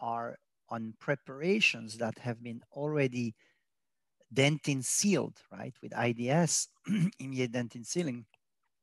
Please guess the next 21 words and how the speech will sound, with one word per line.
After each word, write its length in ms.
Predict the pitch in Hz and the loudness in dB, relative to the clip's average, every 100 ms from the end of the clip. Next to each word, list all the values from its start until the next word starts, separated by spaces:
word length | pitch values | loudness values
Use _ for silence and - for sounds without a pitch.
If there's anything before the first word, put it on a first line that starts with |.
| - | -10
When 160 | - 120 | -2 2
I 100 | 117 | 4
deliver 420 | 117 139 143 135 | 8 8 8 6
an 140 | 120 127 | 4 4
inlay, 220 | 143 135 | 2 2
an 120 | 117 | 0
onlay, 380 | 120 131 131 117 | -4 -4 -4 -4
or 120 | 110 | -6
a 140 | 104 | -8
veneer, 600 | 101 107 131 196 156 117 117 - - - - _ _ | -12 -12 -4 -2 -2 -6 -10 -20 -20 -20 -20 _ _
uh, 320 | 127 120 113 113 _ _ | 2 4 4 2 _ _
I 180 | - 127 | 0 4
like 280 | 131 139 - - | 6 4 4 -8
to 180 | 135 - _ _ | -16 -16 _ _
alcohol 800 | 131 147 143 - 156 127 151 147 | 4 4 4 0 -2 0 -2 -2
dry 680 | 131 120 123 123 113 101 104 _ _ - _ | -4 -4 0 2 0 -4 -12 _ _ -20 _
the 100 | 120 | -4
enamel. 480 | 113 110 110 107 98 | -2 0 -2 -2 -8
I 80 | 107 | -8
use 240 | 113 113 | -8 -6
alcohol 480 | 113 117 - 117 135 | -2 -2 -2 -8 -10